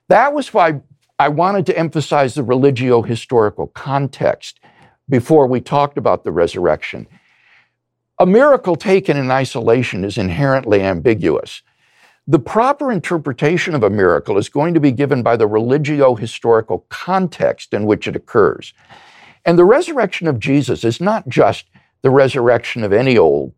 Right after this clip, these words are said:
body. It's the resurrection of the man who claimed to be Messiah, Son of God, and Son of Man, and,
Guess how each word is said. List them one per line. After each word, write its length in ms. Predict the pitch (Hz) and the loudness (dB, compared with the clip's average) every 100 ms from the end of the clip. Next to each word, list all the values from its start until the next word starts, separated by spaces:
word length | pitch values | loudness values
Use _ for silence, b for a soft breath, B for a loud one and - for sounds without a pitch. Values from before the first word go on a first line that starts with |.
| - | -8
body. 580 | 98 85 69 53 117 B B B B B _ | 0 0 0 -6 -12 B B B B B _
It's 220 | 160 - | 0 0
the 120 | - 139 | 0 2
resurrection 1120 | 143 220 247 220 180 160 - 165 156 170 - _ _ _ _ _ | 4 2 2 0 0 -2 -4 -4 -2 -4 -8 _ _ _ _ _
of 200 | 139 175 | 0 2
the 100 | 202 | 0
man 600 | 175 101 80 78 104 - _ | 0 -2 -2 -2 -4 -12 _
who 160 | - 135 | -4 -4
claimed 580 | - - 170 226 247 208 | -4 0 2 2 0 0
to 80 | 123 | -2
be 520 | - 62 52 - - _ _ _ | -2 -4 -6 -10 -12 _ _ _
Messiah, 680 | 113 113 147 139 135 131 127 | -2 -2 0 2 2 0 -2
Son 300 | - 139 127 | -4 -4 -2
of 140 | 113 | 0
God, 480 | 123 110 107 104 104 _ _ _ _ | 2 2 4 2 -2 _ _ _ _
and 240 | 123 190 | 0 0
Son 260 | 175 147 107 | 0 -2 -2
of 120 | 87 | -2
Man, 380 | 98 85 76 85 | -2 0 0 -2
and, 260 | 107 110 | -4 -6